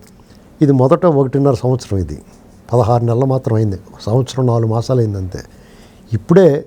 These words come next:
ఇలాగ పోలీసులు నిర్వికారంగా నిశ్చేష్టులై వాళ్ళు చేసిన దాడులు కేవలం మేము కేసు కడతాం, చర్యలు తీసుకుంటాం అని only మాటల ద్వారానే చెప్తున్నారంటే రాబోయే రోజుల్లో రాంగ్ బెల్స్ మోగుతున్నాయి చూసుకోండి. ఎందుకంటే రెండున్నరేళ్ళు గడిచిన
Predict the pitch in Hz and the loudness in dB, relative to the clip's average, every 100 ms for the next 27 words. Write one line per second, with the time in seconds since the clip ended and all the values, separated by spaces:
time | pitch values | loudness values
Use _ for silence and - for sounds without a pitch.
0 | - 113 147 175 156 151 - 139 160 165 | -6 2 4 4 2 0 -2 0 2 2
1 | 147 151 120 117 135 151 156 147 143 135 | 0 -2 0 0 2 2 4 2 2 0
2 | 120 - - _ - - - - - - | -4 -6 -20 _ -20 -20 -20 -20 -20 -20
3 | - - 113 - - - 160 - - 151 | -20 -4 -4 -4 -4 2 2 0 2 4
4 | 156 143 139 127 135 143 131 127 131 147 | 4 4 0 -2 -4 -4 -4 0 2 2
5 | 135 - 127 123 120 139 127 - 131 135 | 0 0 0 2 2 0 -2 -2 0 0
6 | - 135 127 127 123 - - - - - | 0 -4 -2 -6 -6 -14 -20 -20 -12 -2
7 | 127 139 135 131 - 139 127 135 120 131 | 4 4 2 -4 -2 -2 0 0 0 2
8 | 139 127 110 120 139 131 131 131 131 120 | 2 2 0 0 0 2 2 2 0 -2
9 | - 127 110 107 95 139 - - - - | -4 -2 -2 -2 -2 -4 -4 -14 -20 -20
10 | - - - - - 101 135 139 156 151 | -20 -20 -20 -12 -4 0 2 4 4 4
11 | 139 135 143 160 165 120 135 127 131 127 | 2 0 0 0 0 -2 0 -2 -2 -4
12 | 117 120 110 113 104 - - 98 65 - | -2 -2 -2 -6 -6 -10 -10 -10 -10 -14
13 | - - 113 113 135 143 123 120 - - | -20 -10 -8 -2 0 2 0 -2 -10 -20
14 | - - - - 127 131 131 135 135 151 | -20 -20 -18 -2 2 2 2 4 4 4
15 | 147 131 143 | 2 0 -2